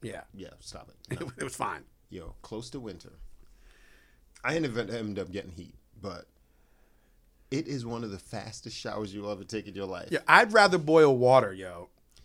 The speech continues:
Speaker 2: Well,
Speaker 1: than take a bath.
Speaker 2: I had, it, I had this big old house. I don't know how I got it to myself. Somebody else was paying rent, but they weren't there. <laughs> And I would lather up outside the shower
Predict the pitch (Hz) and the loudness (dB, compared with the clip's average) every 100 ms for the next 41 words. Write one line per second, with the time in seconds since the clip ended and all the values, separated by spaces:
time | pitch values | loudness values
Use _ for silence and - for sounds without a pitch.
0 | _ _ - - - 135 127 120 113 113 | _ _ -14 -14 -8 -2 -2 -2 -4 -6
1 | 110 - 143 135 117 107 80 - - 147 | -8 -2 0 0 0 -2 -6 -10 -6 -4
2 | 156 147 135 131 131 151 147 - _ _ | -2 -2 -2 -4 -6 -4 -4 -6 _ _
3 | _ - 151 180 135 120 - - 156 160 | _ -10 -8 -8 -8 -8 -10 -6 -4 -2
4 | 156 131 131 131 - 123 123 110 101 120 | -4 -2 -4 -4 -6 -8 -8 -8 -8 -6
5 | 127 131 123 123 - 135 131 - 107 98 | -4 -2 -2 -2 -8 -8 -6 -6 -6 -8
6 | - _ _ _ - - - 120 120 120 | -14 _ _ _ -20 -14 -8 -4 -4 -4
7 | 120 120 131 120 120 110 117 110 113 113 | -8 -8 -6 -4 -4 -4 -6 -6 -8 -6
8 | 101 110 113 98 104 101 107 - - - | -6 -6 -8 -6 -4 -4 -8 -12 -16 -20
9 | - _ - 180 - - - - - - | -20 _ -2 0 0 -4 -16 -18 -20 -20
10 | _ _ _ _ - - - - - - | _ _ _ _ -18 -16 -14 -16 -16 -4
11 | 160 156 156 143 170 185 170 151 139 151 | 0 0 2 4 4 4 4 4 0 -8
12 | - _ _ _ _ _ _ _ 101 110 | -20 _ _ _ _ _ _ _ -18 -12
13 | 110 139 160 196 190 175 156 - - 156 | -4 0 2 0 0 2 2 0 2 2
14 | 160 - 156 143 143 139 143 - 135 120 | 2 -2 -2 0 -2 -2 -4 4 6 6
15 | 104 82 | 2 -6